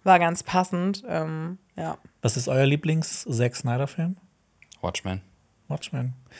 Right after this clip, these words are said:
Speaker 2: Okay, stimmt. Ganz
Speaker 1: Wahrscheinlich
Speaker 2: vergessen,
Speaker 1: bei
Speaker 2: gibt
Speaker 1: mir auch.
Speaker 3: Das ist auch sein geordnetster Film. Gut, es gibt halt auch noch eine konkrete Vorlage, hat ein bisschen
Speaker 2: Ja.
Speaker 3: was geändert. Aber ich finde, das ist so mit das Beste, was er abgeliefert hat. Ich bin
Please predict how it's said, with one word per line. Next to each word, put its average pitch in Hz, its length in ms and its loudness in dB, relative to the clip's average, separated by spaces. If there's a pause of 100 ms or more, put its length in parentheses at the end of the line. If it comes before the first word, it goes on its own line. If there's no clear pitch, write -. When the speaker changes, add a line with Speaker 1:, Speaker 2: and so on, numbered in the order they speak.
(380)
Speaker 2:
Okay, 113 140 0
stimmt. - 480 -4
Ganz 123 180 -2
Speaker 1:
Wahrscheinlich 190 300 2
Speaker 2:
vergessen, 151 40 -2
Speaker 1:
bei 202 80 -4
Speaker 2:
gibt 101 100 2
Speaker 1:
mir 175 180 -6
auch. 180 100 -6
Speaker 3:
Das 107 120 -4
ist 110 100 0
auch 113 80 6
sein 110 160 2
geordnetster 104 600 0
Film. 104 240 -2
Gut, 101 200 -6
es - 120 -6
gibt - 220 -4
halt 98 140 -2
auch 95 140 0
noch 90 160 -6
eine 92 220 -4
konkrete - 400 -8
Vorlage, 113 400 4
hat - 80 0
ein 104 60 -2
bisschen 117 160 2
Speaker 2:
Ja. 113 40 0
Speaker 3:
was 104 140 -2
geändert. 147 420 2 (380)
Aber 104 140 2
ich - 140 -4
finde, 101 580 4 (180)
das - 180 -8
ist - 200 -4
so 92 360 -2 (180)
mit 101 240 -4
das - 140 -6
Beste, - 400 -6
was 87 160 -4
er - 80 -4
abgeliefert - 480 -4
hat. 98 240 0 (560)
Ich - 80 -20 (220)
bin 101 180 -8